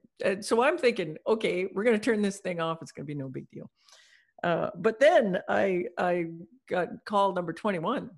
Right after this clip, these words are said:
and I got this guy on the phone, and he, and I said, "Hey, I'm, I'm calling about this Wacom S Q L thing and, and, uh, seeing how you're liking it." And he says, "Oh my God, it's amazing. It's like magic. Uh,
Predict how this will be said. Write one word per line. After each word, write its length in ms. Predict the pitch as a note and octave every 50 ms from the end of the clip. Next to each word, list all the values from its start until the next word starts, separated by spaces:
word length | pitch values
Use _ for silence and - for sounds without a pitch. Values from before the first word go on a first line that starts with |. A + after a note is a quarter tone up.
| - _ _ _ _ -
and 180 | - F#3 F3+
I 80 | F3 F3
got 220 | F3 G3 G3 -
this 160 | - F3+ F3
guy 380 | - - G3+ G3 G#3 A#3 C4+ A3+
on 160 | F#3 F3 D#3
the 60 | D3+
phone, 480 | - _ E3+ D3+ D3+ D3+ E3+ G3+ A3+ A#3 _ _ _ _ _ _ -
and 180 | - G3+ G3
he, 220 | F#3+ F#3+ F#3+ F#3 -
and 260 | - F3 E3+ F3 F3
I 120 | E3+ F3
said, 280 | F3+ - - G3 F#3+ F#3
"Hey, 260 | G3+ B3+ C#4 D4+ D#4+ G#3+
I'm, 300 | F#3+ F3 F3+ G3 - - _ -
I'm 100 | - G#3+
calling 360 | - - - G#3 G#3 G#3+ G#3
about 280 | F#3+ F3+ F#3+ F#3 G3+ -
this 200 | - - F#3 - -
Wacom 560 | - - - - - - F#3+ F#3 F#3 F#3 F3
S 140 | F3+ G3 -
Q 240 | - - - F#3+ G3
L 240 | G3 G#3 G#3 G3+ G3+
thing 460 | - - G#3+ A3 G#3+ G#3 F#3+ E3+ D#3+
and, 380 | D3 D3+ D3 D3 D3+ D3+ D3 - - -
and, 360 | - - - D#3 D#3 D3+ D3+
uh, 360 | D3+ D3 C#3+ D3 D3+ D3+ D3+ D3+ D#3+
seeing 480 | - - - - - G#3 G#3+ G#3 G3 F#3+
how 200 | G3 F#3 G3 G#3
you're 180 | G#3 G3 F3+
liking 300 | F3 G3 C4+ E4+ - E3+
it." 60 | F3 D#3+
And 80 | D#3+
he 100 | E3 E3
says, 260 | D#3 D#3 D3 C#3 - _ _ _ _ _ _ _ _ _ _ _ _
"Oh 60 | - G#3+
my 120 | G#3 F#3
God, 160 | F3 G3 G3+
it's 140 | F#3+ - -
amazing. 400 | D3+ D3 D3+ F3 G#3+ G3+ - - _ _ _ _ _ _ _ _
It's 100 | - -
like 180 | E3 D3+ C#3 C3+
magic. 500 | C#3+ C#3+ D3 E3+ E3 - - - - - - _ _ _ -
Uh, 140 | D3 C#3+ C#3+